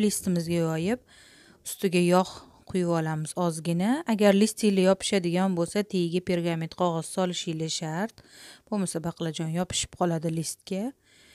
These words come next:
Tekislab olib, yog' bilan aralashtirib, duxovkaga bir yuz sakson gradusga yigirma yigirma besh minutga qo'yamiz. Bu orada pomidorlarimizni, boshqa narsalarimizni tayyorlab olamiz. Pomidorlarni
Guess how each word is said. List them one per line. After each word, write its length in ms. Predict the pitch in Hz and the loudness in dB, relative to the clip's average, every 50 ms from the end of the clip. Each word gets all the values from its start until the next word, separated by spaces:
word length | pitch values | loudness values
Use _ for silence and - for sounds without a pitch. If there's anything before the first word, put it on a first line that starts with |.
| - - _ _ _ | -20 -20 _ _ _
Tekislab 480 | - 240 240 220 - - - 220 196 185 | -2 0 0 0 0 -2 2 4 4 6
olib, 320 | 175 170 170 190 208 - | 6 6 4 4 2 4
yog' 220 | 214 208 202 175 175 165 | 4 4 4 4 4 2
bilan 180 | 180 175 170 175 175 | 2 2 2 2 2
aralashtirib, 680 | 170 185 180 180 180 175 - - - - 214 233 247 208 214 | 2 2 2 4 2 2 0 -2 -4 2 4 4 4 4 2
duxovkaga 480 | - - 233 208 - 208 185 180 196 180 | 0 0 -2 -2 0 0 2 2 4 4
bir 100 | 190 202 | 4 4
yuz 100 | - - | 4 4
sakson 320 | - 190 - - 202 185 175 | 2 0 2 4 4 4 4
gradusga 400 | 170 175 175 170 - - - 226 | 4 4 4 2 0 -2 -2 0
yigirma 300 | 196 196 185 180 190 190 | 2 2 2 4 4 4
yigirma 240 | 185 185 180 170 165 | 2 2 0 0 0
besh 220 | 185 170 - - | 0 -2 0 0
minutga 260 | 190 170 - - 175 - - | -2 -2 -2 -4 -6 -4 -2
qo'yamiz. 480 | 160 160 160 160 170 190 226 262 277 - - _ - - - - - - - - - - _ _ | -2 -2 -2 -2 0 0 0 0 -2 -4 -12 _ -20 -20 -20 -20 -20 -20 -20 -20 -20 -20 _ _
Bu 140 | 226 233 233 | 6 8 10
orada 260 | 208 190 180 165 185 | 10 10 10 8 6
pomidorlarimizni, 1040 | 180 - 208 202 202 190 180 165 175 175 165 170 170 165 160 160 160 160 170 196 185 | 4 6 4 6 6 6 4 4 4 4 4 4 4 4 2 2 -2 -2 -2 0 0
boshqa 300 | 185 180 - - 190 180 | 0 0 0 0 0 0
narsalarimizni 840 | 175 170 - - 196 175 175 170 165 160 160 160 160 156 185 190 - 196 | 0 0 0 -2 0 0 2 0 0 0 -2 -4 -2 0 0 0 2 2
tayyorlab 420 | 185 175 175 170 160 160 156 156 156 | 2 2 2 2 0 -2 -2 -4 -4
olamiz. 500 | 156 160 160 170 185 220 262 277 - - - _ _ _ _ _ _ _ _ _ _ _ _ _ _ _ _ _ _ _ _ _ _ _ _ _ _ _ _ _ _ _ _ _ _ _ _ _ _ _ _ _ _ _ _ _ _ _ _ - | -4 -4 -4 0 0 2 0 0 -2 -10 -18 _ _ _ _ _ _ _ _ _ _ _ _ _ _ _ _ _ _ _ _ _ _ _ _ _ _ _ _ _ _ _ _ _ _ _ _ _ _ _ _ _ _ _ _ _ _ _ _ -4
Pomidorlarni 800 | 226 226 233 220 196 180 180 170 160 165 165 160 165 165 185 | 0 2 2 4 4 4 2 2 2 2 0 0 0 0 0